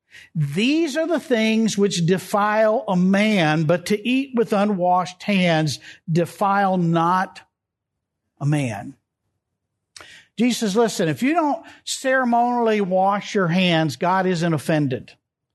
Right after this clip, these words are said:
May I say, if you don't observe all the unwritten rules, that doesn't mean God's offended at what you do or what you didn't do.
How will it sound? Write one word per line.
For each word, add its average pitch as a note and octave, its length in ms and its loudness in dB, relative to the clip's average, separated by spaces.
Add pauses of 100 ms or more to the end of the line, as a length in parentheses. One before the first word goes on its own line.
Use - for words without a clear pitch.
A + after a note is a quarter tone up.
(1000)
May F3+ 100 0
I G#3+ 100 2
say, B3 260 0
if F#3 160 -2
you C#4 160 0
don't E4+ 260 2
observe A3+ 640 0
all B3 380 2
the G3 260 -2
unwritten A3 680 2
rules, F3 920 0 (800)
that G#3+ 280 0
doesn't A3+ 340 0
mean G3+ 240 2
God's F3+ 420 0 (120)
offended F3 800 -2 (580)
at E3 300 -2
what E3 340 0
you E3 140 0
do D#3 320 2
or D#3 80 0
what D3+ 260 -2
you D3+ 60 -2
didn't C#3+ 320 0
do. B2 300 -4